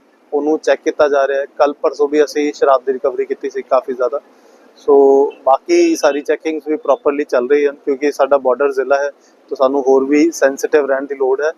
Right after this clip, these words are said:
ਔਰ ਜਿਹੜੇ ਵਹੀਕਲ ਬਾਰਡਰ ਏਰੀਆ ਤੋਂ ਆ ਰਹੇ ਹਨ, ਉਹਨਾਂ ਨੂੰ ਪ੍ਰੋਪਰਲੀ ਚੈੱਕ ਕੀਤਾ ਜਾ ਰਿਹਾ ਹੈ।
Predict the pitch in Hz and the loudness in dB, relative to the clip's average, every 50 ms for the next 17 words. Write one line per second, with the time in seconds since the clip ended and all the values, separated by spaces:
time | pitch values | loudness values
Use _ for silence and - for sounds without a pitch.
0 | _ _ _ _ _ _ _ _ _ _ - 135 131 131 131 123 123 135 131 131 | _ _ _ _ _ _ _ _ _ _ -2 2 4 4 4 2 2 0 -2 0
1 | - 135 139 135 151 151 139 127 139 131 135 135 - 151 143 131 135 131 131 147 | 0 2 2 4 4 2 2 0 -2 -4 -2 -2 0 -2 0 2 0 2 2 2
2 | 147 147 147 139 139 143 139 - 151 139 131 131 131 143 139 151 147 139 135 139 | 2 2 2 2 2 2 2 4 4 4 4 4 2 -2 -4 -6 -8 -10 -8 -8
3 | 147 147 151 135 - 139 120 - 147 143 151 156 - 143 135 - - - - 131 | -6 -6 -6 -4 -2 -2 -2 -2 -4 -6 -6 -4 -4 -6 -6 -6 -6 -4 -2 -2
4 | 123 123 123 120 127 139 151 | 0 0 -2 -2 -2 -6 -8